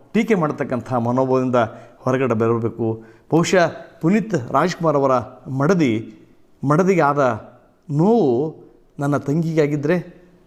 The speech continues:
ನನ್ನ ತಾಯಿಗಾಗಿದ್ದರೆ, ನನ್ನ ಚಿಕ್ಕಮ್ಮಳಿಗಾಗಿದ್ದರೆ, ಅಥವಾ ನನ್ನ ಮನೆಯಲ್ಲೇ ಅದು ನನ್ನ ಹೆಂಡತಿಗೆ ಘಟಿಸಿದ್ದರೆ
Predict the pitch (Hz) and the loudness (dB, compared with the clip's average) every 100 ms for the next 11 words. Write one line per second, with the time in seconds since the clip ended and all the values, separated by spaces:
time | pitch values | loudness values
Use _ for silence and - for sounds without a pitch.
0 | - 147 160 156 135 156 170 143 143 139 | -4 0 0 2 2 2 2 0 -2 -2
1 | 175 170 - - _ _ - 165 160 196 | -2 -2 -8 -20 _ _ -2 0 0 -2
2 | 180 240 226 190 139 135 135 175 160 - | 0 2 2 2 2 0 0 0 -2 -10
3 | - _ - 175 185 202 175 226 240 214 | -20 _ -4 -2 2 2 2 2 0 0
4 | 214 220 226 214 - - - - 147 139 | 0 0 2 0 -2 -8 -12 -4 -2 -2
5 | 131 123 117 120 120 165 202 180 180 165 | -2 -4 -4 -4 -2 0 2 0 -2 -2
6 | 156 170 | 0 0